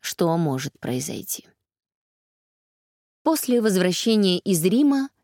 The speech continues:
я не видела Изи около месяца и решила, что с этим покончено. Мне не хватало музыканта и джентльмена,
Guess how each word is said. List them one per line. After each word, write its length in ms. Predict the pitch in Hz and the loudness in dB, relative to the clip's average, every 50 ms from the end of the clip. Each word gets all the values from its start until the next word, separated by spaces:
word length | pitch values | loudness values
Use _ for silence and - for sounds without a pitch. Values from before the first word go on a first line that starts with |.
| _ - | _ -2
я 180 | 208 196 214 | 0 2 2
не 160 | 214 214 220 | 2 2 2
видела 320 | 220 247 196 208 214 202 208 - - | 2 2 2 2 2 2 0 0 -2
Изи 360 | 233 254 269 240 220 240 240 - | -2 0 0 0 0 -2 -2 -2
около 400 | - 208 - - - 220 214 214 | -4 -6 -6 -4 -2 0 0 2
месяца 720 | 214 208 208 185 135 127 - - - - - - 139 - - _ _ _ _ _ _ _ _ _ _ - | 2 2 2 2 0 -2 -4 -8 -10 -10 -8 -8 -8 -10 -12 _ _ _ _ _ _ _ _ _ _ -2
и 120 | 208 196 | 0 0
решила, 460 | 170 165 139 - - 226 240 240 247 | 2 2 0 0 0 0 0 0 -2
что 200 | 233 - - 185 | -2 -4 -4 -4
с 100 | 170 - | -2 -2
этим 280 | 151 151 - - 156 147 | -4 -4 -4 -4 -6 -4
покончено. 680 | - 156 - - - - - - - - - 165 185 - _ _ _ _ _ _ _ _ _ _ _ _ _ - | -4 -6 -6 -6 -6 -6 -6 -6 -8 -8 -8 -8 -10 -12 _ _ _ _ _ _ _ _ _ _ _ _ _ -2
Мне 560 | 233 233 240 247 247 262 254 247 240 233 220 - - | 0 2 4 4 4 4 4 2 2 0 -2 -4 -2
не 140 | 226 226 208 | -2 -2 0
хватало 480 | - - 226 - - 269 247 202 175 | 0 -2 -2 0 0 0 0 0 0
музыканта 720 | 165 170 165 160 180 - - 208 220 220 202 - 175 165 160 | 2 2 2 0 0 0 0 0 0 0 0 0 0 0 0
и 540 | 156 151 - - - 185 180 180 175 170 | 0 -2 -4 -4 -2 0 2 2 2 0
джентльмена, 800 | 165 156 190 190 180 - 196 208 214 214 202 165 139 127 - 135 | 0 0 0 0 0 2 2 2 2 2 2 2 0 -2 -4 -6